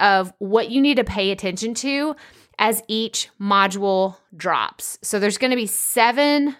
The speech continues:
big modules. So think of them as seven sections of the course. And before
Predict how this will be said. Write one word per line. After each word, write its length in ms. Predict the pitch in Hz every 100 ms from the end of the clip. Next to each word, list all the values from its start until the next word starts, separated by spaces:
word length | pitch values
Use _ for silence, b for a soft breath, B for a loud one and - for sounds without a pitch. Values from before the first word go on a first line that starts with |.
| _ 185
big 300 | 180 220 233
modules. 680 | 254 208 156 160 143 147 196
So 220 | - 208
think 220 | 190 208
of 100 | 208
them 160 | 190 190
as 140 | 175
seven 420 | 165 - 202 208 196
sections 560 | - 180 - 214 202
of 120 | 202
the 80 | 175
course. 600 | 160 185 175 202 262 - - B B B B
And 160 | 233 226
before 440 | 240 269 254 -